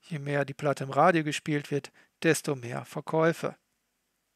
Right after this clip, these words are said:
Logisch. Ja, jetzt kann ich sogar noch eine dritte Variable hier mit reinnehmen. Dazu kann ich eine ordinale oder eine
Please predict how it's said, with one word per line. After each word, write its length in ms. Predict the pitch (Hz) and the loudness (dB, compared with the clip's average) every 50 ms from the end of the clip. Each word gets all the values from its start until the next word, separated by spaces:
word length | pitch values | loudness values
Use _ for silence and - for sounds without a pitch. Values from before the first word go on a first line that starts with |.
| _ _ _ _ _ | _ _ _ _ _
Logisch. 480 | 151 139 135 131 196 - - - - _ _ _ _ _ _ _ _ _ _ _ _ _ _ _ _ _ - | -8 -8 -8 -8 -10 -12 -12 -14 -14 _ _ _ _ _ _ _ _ _ _ _ _ _ _ _ _ _ 2
Ja, 160 | 214 240 180 | 6 6 8
jetzt 180 | 139 - - - | 6 6 4 2
kann 140 | 170 165 | 2 2
ich 100 | 156 143 | 2 -2
sogar 200 | - 175 156 151 | -2 0 0 0
noch 160 | 147 147 147 - | 0 0 -4 -4
eine 360 | - 151 156 175 165 156 143 | -2 2 2 2 2 0 -4
dritte 460 | - - 156 131 170 214 - 226 202 | -4 -6 -2 0 0 0 0 0 2
Variable 480 | 196 196 185 185 180 185 190 185 180 175 | 2 2 2 4 4 2 2 2 0 -2
hier 160 | 156 185 180 | -2 -2 -2
mit 240 | 175 170 - - 185 | -4 -6 -6 -4 -2
reinnehmen. 600 | 180 180 185 180 175 185 190 208 226 226 214 - _ _ _ _ _ _ _ _ - _ _ - - _ - - - - - - - _ _ _ _ _ _ _ _ _ _ _ _ _ _ _ _ _ _ _ _ _ _ - | -2 0 -2 -2 -2 -2 -2 -2 -4 -6 -12 -18 _ _ _ _ _ _ _ _ -20 _ _ -20 -20 _ -20 -20 -20 -20 -20 -20 -20 _ _ _ _ _ _ _ _ _ _ _ _ _ _ _ _ _ _ _ _ _ _ -8
Dazu 720 | - 151 156 160 160 - - - 156 151 151 151 139 - - _ _ _ _ _ _ _ _ _ _ _ _ | -4 -4 -2 -2 -4 -6 -6 -6 -4 -4 -4 -6 -8 -10 -16 _ _ _ _ _ _ _ _ _ _ _ _
kann 220 | - 156 151 147 | -6 -4 -4 -4
ich 240 | 151 151 143 - 277 | -4 -6 -6 -6 -4
eine 480 | 165 143 139 143 135 135 139 143 156 220 | -4 -4 -4 -4 -4 -6 -8 -8 -10 -4
ordinale 840 | 214 175 180 202 190 185 170 165 160 160 156 156 151 147 147 151 - _ _ - - - - _ _ _ _ | 0 0 2 2 2 0 -2 0 0 2 2 2 2 2 0 -2 -4 _ _ -20 -20 -20 -20 _ _ _ _
oder 640 | _ - 156 165 175 196 202 190 185 180 180 165 - _ _ _ _ _ _ _ _ _ | _ -8 -6 -4 -2 0 2 2 2 2 2 0 -4 _ _ _ _ _ _ _ _ _
eine 420 | - - 165 165 156 156 156 147 | -8 -6 -4 -4 -2 -4 -4 -6